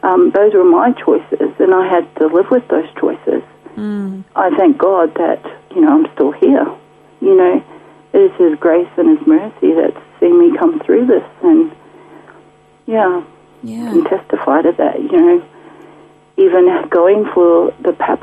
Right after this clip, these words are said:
Speaker 1: smear, which I hadn't had in six years, you know, I was sitting in the doctor's room and, uh, I was in there with my mom. I took her to the doctors for something, and I heard the Holy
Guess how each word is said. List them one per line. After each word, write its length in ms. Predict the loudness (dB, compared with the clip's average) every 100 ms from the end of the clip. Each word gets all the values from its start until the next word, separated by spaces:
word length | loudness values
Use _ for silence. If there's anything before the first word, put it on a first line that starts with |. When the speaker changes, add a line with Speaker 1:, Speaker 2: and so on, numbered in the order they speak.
| -2
Speaker 1:
smear, 340 | 2 4 4
which 160 | 0 -2
I 80 | -4
hadn't 340 | -2 0 2
had 260 | 2 0 0
in 220 | 0 0 -2
six 180 | -6 -6 0
years, 360 | 2 4 2 -2 -4
you 100 | 0
know, 240 | 2 0 -4 -16 -20 -20 -20 -12
I 100 | -2 0
was 120 | 0 0
sitting 260 | 2 4
in 200 | 6 4
the 60 | 4
doctor's 520 | 0 -2 2 2 2 2
room 340 | 2 2 2
and, 300 | 2 4 2 -2 -20 -20 _ _ _ _ _ _ _
uh, 400 | -6 -2 0 -2 -6 _ _ -20 _ _ -10
I 40 |
was 80 | -4
in 120 | 0 2
there 120 | 4
with 100 | 2
my 120 | 2
mom. 260 | 2 2 0
I 120 | -2
took 200 | -4 -6
her 140 | -4 -4 -4 -4
to 60 |
the 120 | -2 0
doctors 360 | -2 -4 -6 -6
for 80 | -10 -10
something, 360 | -10 -4 -2
and 80 | 0
I 120 | 0
heard 240 | 0 0 0
the 60 | -2
Holy 280 | 0 0